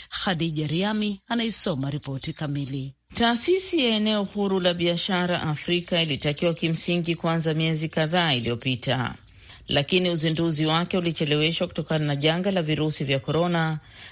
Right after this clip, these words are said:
Speaker 2: na kasi ya polepole ya mashauriano. Lakini kinachosikitisha ni kusubiri kwa yoyote ambaye alikuwa na matumaini kwa biashara ya Afrika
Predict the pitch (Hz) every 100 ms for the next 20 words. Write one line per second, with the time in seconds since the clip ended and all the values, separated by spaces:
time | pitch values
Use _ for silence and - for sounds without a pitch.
0 | - 135 139 160 165 - 156 - 160 160
1 | 196 185 131 107 - 135 131 127 131 127
2 | 139 156 160 160 147 127 95 - - -
3 | - - - - - 185 196 330 339 262
4 | 190 - 185 196 226 190 160 151 151 165
5 | 196 180 170 - 156 156 165 175 160 151
6 | 156 180 185 226 165 156 156 147 147 170
7 | 156 143 139 143 151 180 196 170 147 139
8 | - 160 160 147 131 131 175 185 175 160